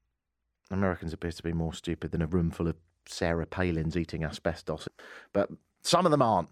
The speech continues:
and I feel sorry for those, because it, it must be very hard if you're a level-headed, groovy person there. And it's really easy to take the piss out of them, but,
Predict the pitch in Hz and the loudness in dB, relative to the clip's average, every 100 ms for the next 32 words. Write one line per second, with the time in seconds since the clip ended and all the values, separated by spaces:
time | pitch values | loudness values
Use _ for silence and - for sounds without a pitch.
0 | - 110 117 127 101 120 98 95 87 80 | 2 4 4 2 2 4 4 4 4 2
1 | 80 - - - 87 95 - 110 - 98 | -4 -12 -14 -8 -4 -2 0 0 0 2
2 | 110 104 90 87 82 82 92 92 87 85 | 4 4 4 2 2 0 0 2 0 0
3 | 85 82 87 78 80 82 78 - 78 73 | -2 -2 -2 -2 -4 -4 -6 -8 -8 -8
4 | - _ _ - _ - 98 113 131 92 | -12 _ _ -20 _ 0 2 6 6 6
5 | 90 82 - - 80 - 82 - 65 - | 2 -2 -6 -2 -2 -2 -8 -4 -4 -4
6 | 82 82 82 | -4 -2 -2